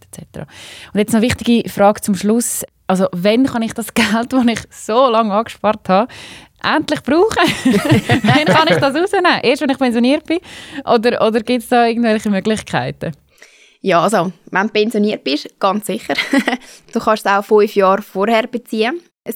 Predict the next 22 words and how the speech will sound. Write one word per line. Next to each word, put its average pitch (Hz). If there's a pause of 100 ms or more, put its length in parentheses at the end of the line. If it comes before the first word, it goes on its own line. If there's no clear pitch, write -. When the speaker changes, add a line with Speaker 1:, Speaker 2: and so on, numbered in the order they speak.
Speaker 2:
gibt 262
aber 220
Vorbezugsmöglichkeiten. 202
Und 190
zwar, 190
die 226
sind 220
begrenzt. 214
Ähm, 190
wenn 196
du -
natürlich 202
se-, -
dich 196
selbstständig 226
machst, 202
kannst 202
du, 196
äh, 185
das -
Geld 196
vorbeziehen. 190